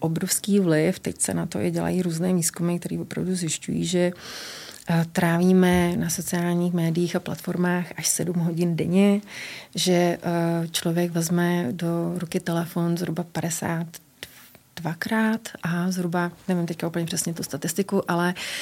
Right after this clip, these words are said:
vlastně, eh, jenom scrollujeme, scrollujeme, koukáme se a vlastně nevnímáme tu realitu tak, jak je, ale velmi zkresleně.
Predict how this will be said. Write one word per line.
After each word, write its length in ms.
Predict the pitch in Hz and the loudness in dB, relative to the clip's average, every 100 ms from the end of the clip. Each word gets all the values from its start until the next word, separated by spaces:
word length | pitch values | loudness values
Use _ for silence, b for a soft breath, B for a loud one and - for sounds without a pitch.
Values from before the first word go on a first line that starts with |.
| B B B | B B B
vlastně, 480 | 180 - 208 208 - - - 180 | 4 6 8 8 6 0 -4 2
eh, 540 | 185 180 180 180 180 | 6 6 8 6 4
jenom 260 | - 190 208 | 6 8 8
scrollujeme, 720 | - 180 175 180 190 202 202 | 8 8 8 10 10 10 8
scrollujeme, 720 | 208 - 165 170 180 190 190 | 6 2 2 4 4 6 6
koukáme 480 | 190 165 - 180 190 | 2 -2 -2 2 2
se 320 | 190 202 196 - | 4 4 4 2
a 200 | 175 175 | 0 -2
vlastně 480 | 175 175 160 - 208 | -2 -4 -2 2 4
nevnímáme 720 | 196 180 170 180 185 185 185 | 6 4 4 4 4 4 2
tu 240 | 190 190 185 | 2 0 2
realitu 800 | 170 170 180 175 190 185 185 185 | 2 2 0 -2 0 2 2 -2
tak, 220 | 175 165 | -6 -2
jak 220 | 190 190 | -2 0
je, 140 | 170 165 | 0 0
ale 160 | 175 | 0
velmi 240 | 170 170 175 | 0 0 0
zkresleně. 640 | - 170 - 170 175 165 | -2 0 0 0 0 0